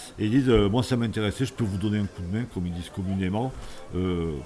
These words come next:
de manière occasionnelle ou pas, à tenir la buvette, euh, à faire un stand et autres. Il n'y a pas de, y a pas de problème. Euh, occasionnellement, je peux le faire sur de l'événementiel, il n'y a pas de souci. Il y a des personnes qui, euh, c'est un petit peu plus culturel,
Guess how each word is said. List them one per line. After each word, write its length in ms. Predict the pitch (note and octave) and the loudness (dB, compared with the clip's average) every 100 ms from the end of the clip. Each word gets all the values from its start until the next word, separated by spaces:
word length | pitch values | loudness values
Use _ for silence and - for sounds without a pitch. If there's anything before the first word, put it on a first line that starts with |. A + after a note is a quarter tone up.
| - - F#2 | -10 -8 -4
de 60 | |
manière 300 | G#2+ A2+ A2+ | -2 0 0
occasionnelle 640 | A2+ - G#2+ E2+ A2 A2 G#2 | 0 0 -2 0 -2 0 0
ou 60 | |
pas, 420 | F2+ A#2+ C3 G2+ F2+ | 0 2 4 4 0
à 80 | |
tenir 380 | F2 G#2+ G#2 G#2+ | -2 -4 -2 -2
la 100 | G2+ | -2
buvette, 520 | F2 F#2 G2+ B2+ B2+ | -2 -2 0 0 0
euh, 520 | F2+ E2 E2+ D#2+ C#2+ D2+ | -4 -4 -6 -6 -8 -8
à 40 | |
faire 220 | - G2+ | -6 -2
un 120 | F#2 | 4
stand 420 | F#2 - A2 G#2+ G2 | 4 4 -2 0 0
et 60 | |
autres. 300 | G2 C#3+ - - - - - - - | 2 0 -4 -16 -14 -12 -4 -2 0
Il 60 | F#2 | 0
n'y 60 | |
a 60 | G2 | 0
pas 140 | A#2+ | -2
de, 100 | G2 | -2
y 100 | G2 | -2
a 60 | G2+ | -2
pas 140 | A2+ | -4
de 40 | - | -6
problème. 560 | - G#2 A#2 C#3 D3+ D3 - - - F#2+ | -2 0 2 2 0 -6 -14 -14 -10 -2
Euh, 100 | F#2+ | -2
occasionnellement, 420 | F#2 A2 A2 C3 | 0 0 0 0
je 120 | A2+ | -2
peux 160 | - A2+ | -2 -2
le 80 | G#2+ | 0
faire 160 | A#2+ | -2
sur 140 | - F2+ | -6 -4
de 40 | |
l'événementiel, 680 | G2 G2+ G2+ F2+ - B2 C3+ | -2 0 -2 -2 -2 0 0
il 60 | B2 | 0
n'y 60 | |
a 60 | F2+ | -2
pas 140 | F2+ | -4
de 40 | D#2+ | -8
souci. 340 | E2+ - C3+ - - - - - - - | -10 -6 -6 -6 -16 -18 -18 -18 -14 0
Il 40 | |
y 40 | A#2+ | 4
a 40 | |
des 140 | C#3 | 6
personnes 560 | D3 D3+ - D3+ C#3+ G#2 | 6 4 6 4 6 2
qui, 360 | - A#2+ C3 A#2+ - - - - - F2 | -2 -4 -4 -4 -8 -20 -20 -20 -14 -8
euh, 120 | F#2+ - - | -6 -6 -12
c'est 180 | F#2 A#2+ | -4 0
un 80 | A#2 | 0
petit 220 | - C#3 | -2 -4
peu 140 | - | -2
plus 280 | - C3 - | -2 -4 -10
culturel, 640 | - B2+ - C3+ C3 C3 | -6 -6 -2 0 2 0